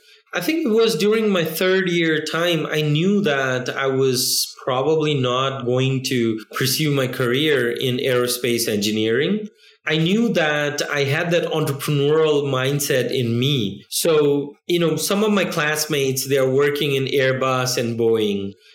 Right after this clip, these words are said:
from the same class, you know, like we studied in China, all right? They're in the U S and some are in China as well.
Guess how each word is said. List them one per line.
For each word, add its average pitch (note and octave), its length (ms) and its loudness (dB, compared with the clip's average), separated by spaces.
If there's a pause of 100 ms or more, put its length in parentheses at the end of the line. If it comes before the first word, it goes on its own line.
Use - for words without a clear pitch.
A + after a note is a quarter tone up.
(340)
from D3+ 220 0
the C3+ 80 0
same D#3+ 520 0
class, C3 800 -2
you C3+ 120 0
know, B2+ 180 0
like B2 240 0
we A#2+ 120 0
studied B2 460 -2
in A2+ 160 -2
China, G2+ 640 -2 (260)
all A2+ 80 -2
right? A#2 260 0
They're B2+ 200 0
in A#2+ 200 -2
the A#2+ 80 0
U A#2+ 260 0
S D#3+ 340 -2 (320)
and A#2 120 -2
some B2 260 -2
are A#2+ 100 0
in A#2 220 -2
China G#2 400 -2
as G2+ 240 -2
well. F2+ 300 -2